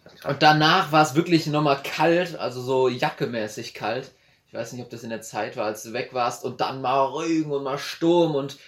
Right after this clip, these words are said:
Speaker 2: wir hatten ja hier die, so einen Tag,
Speaker 1: Siebenunddreißig
Speaker 2: wo so
Speaker 1: Grad, da war ich noch nicht da. Das war richtig komisch. Da war's bei uns einfach kälter als bei euch. So in Kroatien ist es
Speaker 2: Ja.
Speaker 1: kälter als in, äh,
Speaker 2: Und zwei
Speaker 1: West
Speaker 2: Tage,
Speaker 1: Germany.
Speaker 2: zwei Tage danach hatten wir,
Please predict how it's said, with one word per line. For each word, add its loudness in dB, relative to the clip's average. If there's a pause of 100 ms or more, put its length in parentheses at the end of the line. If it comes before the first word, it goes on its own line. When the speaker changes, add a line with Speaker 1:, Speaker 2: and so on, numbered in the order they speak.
(300)
Speaker 2:
wir -4
hatten -8
ja 0
hier -2
die, -10
so -2
einen 2
Tag, 2
Speaker 1:
Siebenunddreißig 0
Speaker 2:
wo 8
so 8
Speaker 1:
Grad, 2
da 0
war 6
ich -2
noch -2
nicht -6
da. -2
Das -6
war -2
richtig -8
komisch. -4
Da -4
war's -2
bei -2
uns -4
einfach -6
kälter -2
als -8
bei -4
euch. -6 (640)
So -2
in 0
Kroatien 2
ist -6
es -18
Speaker 2:
Ja. 2
Speaker 1:
kälter 2
als -2
in, -8
äh, -6 (560)
Speaker 2:
Und -6
zwei 2
Speaker 1:
West 0
Speaker 2:
Tage, 2
Speaker 1:
Germany. 0
Speaker 2:
zwei 2
Tage 2
danach 0
hatten -6
wir, 2